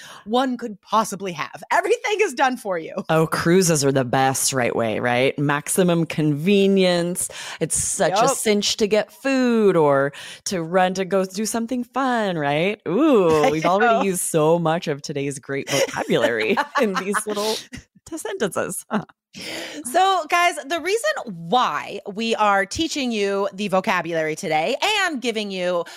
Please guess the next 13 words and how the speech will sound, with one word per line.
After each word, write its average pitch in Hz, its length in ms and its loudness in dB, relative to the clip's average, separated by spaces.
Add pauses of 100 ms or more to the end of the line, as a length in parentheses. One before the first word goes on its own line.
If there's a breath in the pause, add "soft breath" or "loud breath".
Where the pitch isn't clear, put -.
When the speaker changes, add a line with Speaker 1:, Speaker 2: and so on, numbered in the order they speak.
(280 loud breath)
Speaker 1:
example 233 580 2
sentences 190 640 0
you 190 80 -8
can 196 180 -6
use 190 220 -6
on 180 140 -2
your 170 140 -2
test 170 500 -2
is 415 260 2
because 160 580 -2 (840 loud breath)
we 262 180 -2
are 320 140 0
tired. 196 540 -2